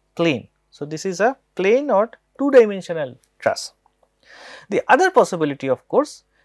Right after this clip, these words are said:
is that, uh, so let us say for example, using four sticks in plane you can make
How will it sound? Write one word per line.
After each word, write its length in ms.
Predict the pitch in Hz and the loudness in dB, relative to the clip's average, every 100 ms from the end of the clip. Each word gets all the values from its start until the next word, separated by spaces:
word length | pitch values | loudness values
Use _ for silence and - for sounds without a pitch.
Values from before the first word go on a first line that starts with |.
| _ | _
is 200 | 160 175 | -10 -6
that, 360 | 170 220 294 - _ _ _ _ _ _ _ - - | 2 4 2 -6 _ _ _ _ _ _ _ -20 -8
uh, 280 | 151 147 143 | -4 -2 -2
so 160 | - | -2
let 140 | 170 180 | -4 -4
us 40 | - | -8
say 60 | |
for 140 | 170 190 | -2 -2
example, 380 | 185 196 185 | 0 -4 -4
using 320 | 185 180 190 175 | -4 -6 -8 -8
four 320 | - 294 302 | 2 4 4
sticks 580 | - - 185 - - - _ _ _ | 0 -4 -4 -4 -14 -16 _ _ _
in 220 | 165 190 185 - | -10 -8 -8 -2
plane 340 | 294 240 214 | 4 4 2
you 180 | - 202 | -6 -6
can 260 | 202 190 | -4 -4
make 400 | 175 226 220 - | -2 -2 -4 -10